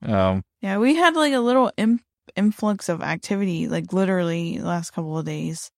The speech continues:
Speaker 2: I don't know what's going on, so
Speaker 1: I don't know.
Speaker 2: we've gotta figure that out.
Speaker 1: Which I always thought, like,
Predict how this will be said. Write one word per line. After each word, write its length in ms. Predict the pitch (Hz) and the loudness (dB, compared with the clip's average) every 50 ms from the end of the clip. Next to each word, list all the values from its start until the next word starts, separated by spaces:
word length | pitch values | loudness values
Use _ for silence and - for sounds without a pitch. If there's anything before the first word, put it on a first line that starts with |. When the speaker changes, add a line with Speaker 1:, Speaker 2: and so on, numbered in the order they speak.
| _ _ _ _ _ _ - | _ _ _ _ _ _ -2
Speaker 2:
I 80 | 175 | 0
don't 100 | 180 185 | 2 2
know 140 | 185 185 180 180 | 2 2 2 0
what's 140 | 180 175 | 0 -2
going 260 | - - 175 175 170 170 | -4 -2 -2 0 0 0
on, 420 | 170 170 170 170 165 165 160 165 - _ _ _ _ | 0 0 0 0 0 -2 -4 -6 -8 _ _ _ _
so 180 | - - 165 165 | -8 -4 -2 0
Speaker 1:
I 80 | 165 160 | 0 0
don't 120 | 180 185 131 95 - _ _ _ _ - - | -2 -4 -6 -8 -10 _ _ _ _ -8 -4
know. 220 | 165 175 175 170 | -2 -2 0 -2
Speaker 2:
we've 120 | 170 175 | -4 -4
gotta 220 | - 175 175 170 165 | -2 -2 0 0 -2
figure 260 | - 165 170 160 160 | -2 -4 -4 -2 -2
that 180 | 160 160 160 160 | -2 -2 -2 -2
out. 240 | 165 165 165 - - _ _ - | -2 -4 -4 -6 -8 _ _ -6
Speaker 1:
Which 120 | 104 98 | 0 2
I 40 | 101 | 4
always 180 | 101 104 104 101 | 6 6 4 4
thought, 220 | - 104 87 92 101 | 2 0 0 0 0
like, 320 | 107 101 - - - | -2 -2 -2 -4 -10